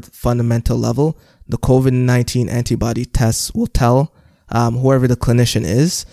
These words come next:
that this person has previously been exposed to covid nineteen. And that is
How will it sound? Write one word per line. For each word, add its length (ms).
that 240
this 280
person 600
has 220
previously 560
been 180
exposed 680
to 420
covid 300
nineteen. 600
And 140
that 160
is 240